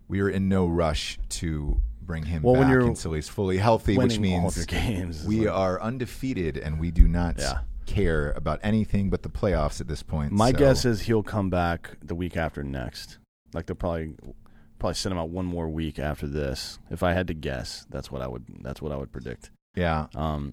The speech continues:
Speaker 2: because again, they, there's no reason for him to rush back at this point.
Speaker 1: I don't, I don't, look, as a fantasy owner, it sucks, but I understand it as a team, obviously.
Speaker 2: Well, I mean, they've, it's actually worked out pretty well for them because they've realized that that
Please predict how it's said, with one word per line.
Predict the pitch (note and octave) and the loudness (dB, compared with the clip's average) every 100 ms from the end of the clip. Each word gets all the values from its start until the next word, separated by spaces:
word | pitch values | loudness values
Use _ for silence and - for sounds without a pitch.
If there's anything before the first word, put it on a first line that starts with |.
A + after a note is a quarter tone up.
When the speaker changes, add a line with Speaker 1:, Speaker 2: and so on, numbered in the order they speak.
| - | -8
Speaker 2:
because | F2+ A#2 G2 | -2 0 0
again, | F#2 G#2 F2+ | 2 0 2
they, | G#2 F#2 | 0 0
there's | G2+ G2+ E2+ | 0 -2 -2
no | F2+ | -4
reason | E2 E2+ C#2 C#2 | -2 -4 -6 -6
for | D2+ | -6
him | C#2+ | -6
to | B1 | -6
rush | B1+ - | -8 -8
back | C#2 C2 C2 - _ _ _ _ - | -6 -6 -8 -14 _ _ _ _ -12
at | D#2 | -6
this | E2 - | -8 -6
point. | E2 D2 C#2 - - | -6 -4 -6 -10 -2
Speaker 1:
I | F#2 G#2 | 2 4
don't, | G#2 A2+ | 4 2
I | B2+ | 2
don't, | C3 B2 | 2 2
look, | A2+ - - | 2 0 -2
as | A#2 G#2 | -2 -2
a | G#2 | -2
fantasy | B2+ A#2 - G#2+ | 2 2 2 2
owner, | F#2+ F2 | 2 0
it | |
sucks, | - F#2+ E2+ - | 2 2 0 0
but | E2+ | 0
I | E2 | 0
understand | E2 D#2+ - D#2+ D2 | 0 -4 -4 -6 -4
it | |
as | C#2 C#2+ | -6 -8
a | |
team, | - D2+ C#2+ | -8 -4 -2
obviously. | C#2+ C#2+ - D2 C#2 - | -2 -4 -6 -6 -6 2
Speaker 2:
Well, | G#2+ | 4
I | |
mean, | A2+ A2+ | 6 8
they've, | B2 E3 C3 | 8 6 4
it's | C3+ C#3 | 0 6
actually | E3+ - A#2+ | 4 6 2
worked | G2+ G#2+ A#2 | 2 2 4
out | G2+ - | 2 2
pretty | G2+ | -2
well | E2+ G2+ | 0 0
for | - E2 | 0 -4
them | D#2+ | -4
because | D#2 F2+ | -6 -4
they've | G2 G#2+ | -2 -2
realized | F#2 G#2 F#2+ F2+ F2 E2 - | 0 0 0 0 -2 -4 -4
that | F2+ E2 D2 | -4 -4 -4
that | F2+ | -6